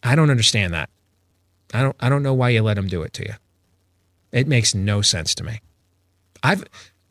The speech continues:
I've actually met him. I know him. I can promise you he's not worth this level of either adoration on one end or just complete and total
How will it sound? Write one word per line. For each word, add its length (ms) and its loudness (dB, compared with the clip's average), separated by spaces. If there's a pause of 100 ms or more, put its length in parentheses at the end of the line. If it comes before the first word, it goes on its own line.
I've 140 2
actually 360 4
met 280 4
him. 200 -2 (600)
I 140 2
know 320 8
him. 260 -6 (680)
I 80 4
can 140 4
promise 580 4
you 60 2
he's 200 4
not 200 4
worth 260 -4
this 260 -2 (500)
level 280 4
of 100 4
either 300 4
adoration 580 2
on 140 0
one 160 2
end 260 -4 (680)
or 300 6
just 240 4
complete 560 2
and 240 4
total 960 2